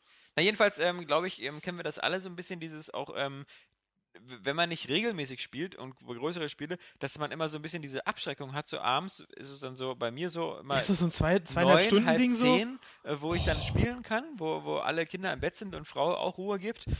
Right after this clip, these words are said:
Speaker 1: und dann ist so um neun, halb zehn ist man nicht mehr so richtig, also im, ich bin dann nicht mehr so, ey, geil, geil, geil, geil, geil,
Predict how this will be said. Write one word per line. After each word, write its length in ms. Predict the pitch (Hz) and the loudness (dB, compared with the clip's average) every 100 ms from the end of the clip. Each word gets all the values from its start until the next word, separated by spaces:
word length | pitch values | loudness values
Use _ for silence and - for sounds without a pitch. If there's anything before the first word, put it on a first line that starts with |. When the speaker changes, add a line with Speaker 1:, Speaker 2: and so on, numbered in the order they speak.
| - | -4
Speaker 1:
und 140 | 156 147 | -4 0
dann 100 | 165 | 0
ist 120 | 180 | 0
so 120 | 170 | 0
um 200 | 143 160 139 | -2 -4 0
neun, 220 | 143 190 | 0 0
halb 160 | 185 - | -2 -2
zehn 220 | 175 190 | -6 -6
ist 100 | 175 | -6
man 100 | 160 | -6
nicht 120 | 160 | -6
mehr 80 | 175 | -6
so 140 | 147 | -6
richtig, 340 | 127 180 196 - | -4 -6 -4 -2
also 160 | 123 | -2
im, 240 | 113 113 98 - | -4 -8 -12 -8
ich 280 | - - - | -8 -8 -12
bin 120 | 110 | -8
dann 120 | 110 | -6
nicht 120 | 117 | -6
mehr 120 | 123 107 | -6 -4
so, 160 | 117 | -2
ey, 140 | - 127 | 2 4
geil, 140 | 131 | 6
geil, 180 | 127 123 | 8 8
geil, 100 | 131 | 8
geil, 120 | 127 | 10
geil, 180 | 131 131 | 8 6